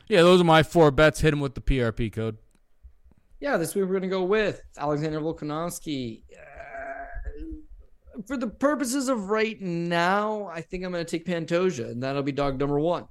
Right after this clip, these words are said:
Speaker 2: Robert Whitaker, Jalen Turner, Bo Nickel, Nico Price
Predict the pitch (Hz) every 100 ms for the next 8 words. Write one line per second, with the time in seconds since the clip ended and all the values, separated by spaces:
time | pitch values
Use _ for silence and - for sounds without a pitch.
0 | - 143 151 156 160 160 185 180 175 _
1 | _ _ - 151 156 147 156 160 170 170
2 | 160 - 143 143 151 170 175 170 170 -
3 | 135 135 156 - 151 165 170 -